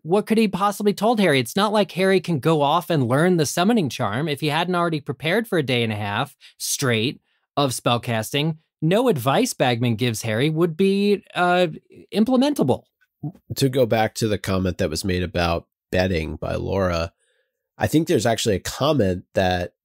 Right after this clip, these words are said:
Speaker 2: Bagman makes while he's commentating. Was it about covering the spread? There's something at the very end of the tournament that he says,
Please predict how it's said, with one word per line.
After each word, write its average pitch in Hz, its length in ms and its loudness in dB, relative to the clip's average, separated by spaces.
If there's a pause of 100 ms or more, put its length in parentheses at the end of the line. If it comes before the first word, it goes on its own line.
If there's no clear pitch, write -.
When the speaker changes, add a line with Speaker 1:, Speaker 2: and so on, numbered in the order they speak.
Speaker 2:
Bagman 101 480 2
makes 101 380 0
while 101 220 2
he's 95 240 -6
commentating. 90 760 -2 (640)
Was 98 160 -2
it 92 80 0
about 98 380 0
covering 135 480 0
the 127 80 2
spread? 123 680 0 (320)
There's 107 160 0
something 147 260 2
at 135 80 2
the 113 80 0
very 117 560 2
end 110 320 2
of 101 120 2
the 101 80 2
tournament 95 640 0 (260)
that 92 480 0 (280)
he - 220 -8
says, 90 920 -2